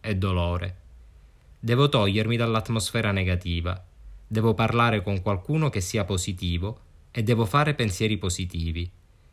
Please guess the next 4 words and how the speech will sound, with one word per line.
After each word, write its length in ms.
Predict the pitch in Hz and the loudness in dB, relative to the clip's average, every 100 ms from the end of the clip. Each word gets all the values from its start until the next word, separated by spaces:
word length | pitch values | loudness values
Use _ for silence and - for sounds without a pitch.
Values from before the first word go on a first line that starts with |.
| - - - - - | -20 -20 -20 -20 -2
Con 200 | 143 147 | 4 4
concentrazione 840 | 147 123 131 117 127 - - 156 110 | 4 0 0 0 0 -2 0 2 2
e 40 | |
sforzo 800 | - - 85 80 - 113 113 - | 0 -2 -2 -2 -4 -4 -4 -8